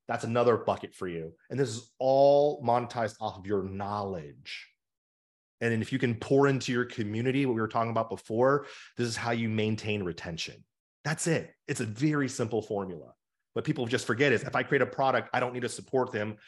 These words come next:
I'm just gonna make all this money here. There's no retention here. Or, hey, I'm gonna build a retention, but you don't s-, pour and support them, then the retention goes down. You lose your audience, right? So it's very two simply, like, s-, uh, points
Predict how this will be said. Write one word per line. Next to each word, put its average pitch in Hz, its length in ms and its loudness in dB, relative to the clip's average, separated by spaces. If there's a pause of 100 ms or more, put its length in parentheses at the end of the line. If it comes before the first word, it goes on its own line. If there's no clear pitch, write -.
(120)
I'm 123 120 0
just 120 100 -4
gonna 120 100 -2
make 120 140 2
all 113 80 4
this 110 180 0
money 107 220 -2
here. 110 320 -2
There's 107 180 -4
no 110 100 0
retention 101 600 -4
here. 82 300 -14 (440)
Or, 127 300 8
hey, 143 240 2
I'm 127 100 2
gonna 127 120 4
build 123 160 4
a - 20 2
retention, 113 500 -2
but 113 100 -8
you 117 60 -4
don't 120 120 -2
s-, - 160 -8
pour 120 340 2
and 110 100 2
support 160 400 2
them, 101 240 0 (300)
then 120 100 -2
the 110 80 2
retention 104 420 -4
goes 87 220 -8
down. 104 320 -4
You 85 80 -10
lose 92 160 -6
your 85 120 -8
audience, 85 580 -12 (480)
right? 107 280 -2 (140)
So 131 140 -4
it's 113 100 -6
very 165 240 0
two - 280 -6
simply, 135 440 -2 (140)
like, 117 80 -8
s-, - 180 -8 (420)
uh, 110 120 0
points 135 500 0